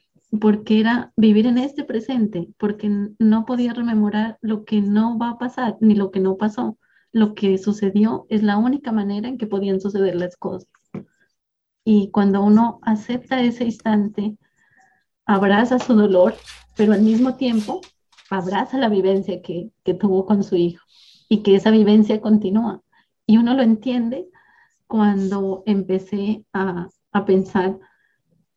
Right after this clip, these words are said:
em, ¿qué puedo hacer con este, con este resentimiento, con este dolor, con esta ira?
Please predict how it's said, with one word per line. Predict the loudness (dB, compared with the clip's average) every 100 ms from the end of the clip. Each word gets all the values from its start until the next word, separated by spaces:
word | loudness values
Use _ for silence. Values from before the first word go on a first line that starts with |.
| -6
em, | 0 2 2 -2 -8 _ _ _ _ _ _ _ _ _ -16 -6
¿qué | -4
puedo | -2 0
hacer | 0 0 -2 -4 -6 _ _ -8
con | -2 0
este, | 0 -4 -6 -6 -6 -4
con | -2
este | -2 -2
resentimiento, | -4 -2 -2 0 2 2 0
con | -6 -6
este | -4 -4
dolor, | -4 -2 -4 -4
con | -4
esta | -6 -6 -2
ira? | 0 0 -2